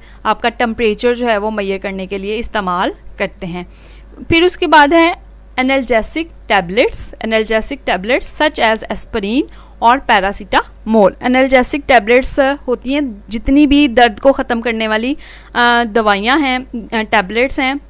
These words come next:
उनमें बहुत सारी आ जाती हैं, like एस्पिरिन है, पैरासीटामोल है, Panadol है, और जितनी भी जो कि पेन किलर्स जिन्हें हम आम ज़ुबान में कहते हैं, उन्हें, अ, आम तौर पे भी ये घरों में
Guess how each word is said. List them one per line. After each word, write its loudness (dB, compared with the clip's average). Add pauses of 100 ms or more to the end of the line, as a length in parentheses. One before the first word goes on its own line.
(120)
उनमें -2
बहुत 0
सारी 2
आ 2
जाती -6
हैं, -4
like -4
एस्पिरिन -4
है, 0
पैरासीटामोल -2
है, -2
Panadol 2
है, -2 (520)
और 2
जितनी -4
भी -2 (160)
जो -4
कि -6
पेन 0
किलर्स 0
जिन्हें -4
हम -6
आम 0 (180)
ज़ुबान 2
में -4
कहते -2
हैं, -2
उन्हें, -4 (440)
अ, 0 (320)
आम 2
तौर 2
पे 0
भी -2
ये 0
घरों 0
में -6